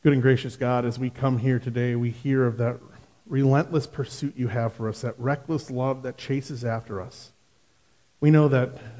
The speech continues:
no matter where we go or what we do or what happens in our lives, um, you are there with us. You're coming after us. You're following us. You're chasing down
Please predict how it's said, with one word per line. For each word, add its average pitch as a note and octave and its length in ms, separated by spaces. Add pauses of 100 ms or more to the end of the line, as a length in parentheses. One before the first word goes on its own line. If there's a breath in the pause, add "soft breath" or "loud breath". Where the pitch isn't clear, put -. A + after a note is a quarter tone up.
(140)
no C3 80
matter C#3 160
where C#3+ 140
we C#3 100
go C#3 200
or C3 100
what C3+ 160
we C3+ 80
do C3+ 300
or B2 120
what B2+ 180
happens C3 440
in B2+ 80
our B2 140
lives, A#2+ 600 (480)
um, B2 160 (140)
you C#3+ 200
are B2 100
there A#2+ 180
with A#2+ 180
us. E3 360 (400)
You're C3 100
coming C3+ 300
after C3 360
us. F3 240
You're B2 120
following D3 580
us. C#3 240
You're B2+ 80
chasing C3+ 560
down A#2 400